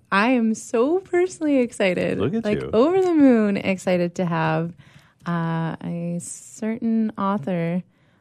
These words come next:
Speaker 1: on air.
Speaker 2: Let's
Speaker 1: And
Speaker 2: drum roll, please.
Speaker 1: I know.
Speaker 2: What is it? Who is it?
Speaker 1: Jen Sincero.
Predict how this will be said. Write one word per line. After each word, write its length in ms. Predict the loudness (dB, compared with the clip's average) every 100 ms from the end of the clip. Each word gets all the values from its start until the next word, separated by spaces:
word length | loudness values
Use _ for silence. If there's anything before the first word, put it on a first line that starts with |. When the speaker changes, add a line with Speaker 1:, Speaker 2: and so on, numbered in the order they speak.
| _
Speaker 1:
on 280 | -4 -2 -2
air. 480 | -2 -2 0 -2 -4 -4
Speaker 2:
Let's 200 | -2 0
Speaker 1:
And 80 |
Speaker 2:
drum 160 | 2 4
roll, 160 | 2 0
please. 200 | -4 -2
Speaker 1:
I 160 | 2 2
know. 320 | 2 0 -2 -4 -4 -4 -2 -2 -2 0
Speaker 2:
What 120 | 4
is 120 | 4
it? 80 | 2 -6 -12 -16 -4
Who 100 | -4
is 60 |
it? 40 | 2
Speaker 1:
Jen 280 | 4 4 4
Sincero. 880 | 2 2 2 -2 0 -2 -4 -8